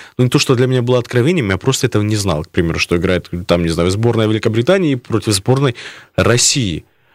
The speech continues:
А сборные, э, именно вот такие национальные, насколько это развито? Вот, и проводятся ли чемпионаты мира какие-то? И в,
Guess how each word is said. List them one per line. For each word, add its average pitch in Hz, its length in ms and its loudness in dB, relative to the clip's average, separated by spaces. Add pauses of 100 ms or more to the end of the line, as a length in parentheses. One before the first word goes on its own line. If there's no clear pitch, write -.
(200)
А 87 440 2 (160)
сборные, 127 920 0 (240)
э, - 40 -8 (280)
именно 131 280 4
вот 117 100 -2
такие 123 180 0
национальные, 113 760 0
насколько 127 380 0
это 120 140 2
развито? 90 340 -2
Вот, 80 220 -4
и 92 200 0
проводятся 131 440 0
ли 110 40 0
чемпионаты 123 520 0
мира 104 240 0
какие-то? - 380 -2
И 120 180 2
в, 127 120 0